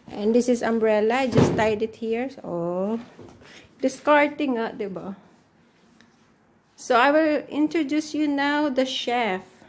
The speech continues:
of this restaurant, the owner. And this is the owner of the restaurant. It's Haya. So I can eat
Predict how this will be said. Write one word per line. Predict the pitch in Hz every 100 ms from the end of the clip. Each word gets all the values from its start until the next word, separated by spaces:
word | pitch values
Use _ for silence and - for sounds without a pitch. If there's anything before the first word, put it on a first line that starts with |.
| _ - _ _
of | 220 220
this | 220 240 226
restaurant, | 214 220 - 254 285 339 370 -
the | 202
owner. | - 214 226 254 294 381 - _ _ _ _ _ _ _ _ _ _ _ _ _ _ _ _ _ _ _ _ _ _ _ _ _
And | 233 233 240 254
this | 269
is | 294 214
the | 202
owner | 202 277 330 302
of | 254 294 311 311
the | 294 294 277
restaurant. | 294 440 - 330 311 311 320 302 285 262 247 240 220
It's | - 262 269 - -
Haya. | 262 302 330 294 262 247 220 214 214 208 _ _ _ _ _ _ _ _ _
So | - - 226 226 226 220 208 -
I | - 247
can | 247 254 233 226 - _
eat | - 247 262 196